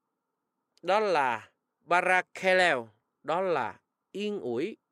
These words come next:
khích lệ. Còn tiêu cực, một, Electro, cáo trách,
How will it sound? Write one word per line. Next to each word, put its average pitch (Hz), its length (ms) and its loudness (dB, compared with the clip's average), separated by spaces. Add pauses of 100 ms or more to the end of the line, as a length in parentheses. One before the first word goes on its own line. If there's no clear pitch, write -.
(200)
khích - 260 -6
lệ. 120 320 -6 (920)
Còn 202 220 2
tiêu 311 300 0
cực, 220 280 0 (1300)
một, 196 260 2 (720)
Electro, 196 720 0 (1080)
cáo 254 220 2
trách, 311 240 -2